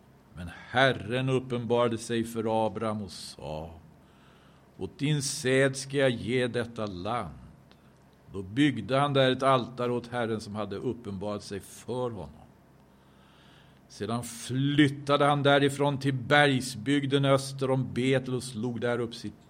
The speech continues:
tält, så att han hade Betel i väster och Ai i öster.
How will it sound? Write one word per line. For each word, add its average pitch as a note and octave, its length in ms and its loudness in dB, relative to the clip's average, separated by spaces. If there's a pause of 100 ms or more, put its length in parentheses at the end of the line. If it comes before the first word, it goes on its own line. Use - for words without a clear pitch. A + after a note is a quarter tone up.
tält, F#2+ 640 -12 (800)
så - 160 -10
att G2 100 -6
han G2+ 120 -6
hade A2 240 -4
Betel B2 720 -2
i A#2+ 60 -2
väster - 840 -8
och G#2+ 160 -6
Ai A2+ 680 -6
i G2+ 180 -8
öster. - 560 -10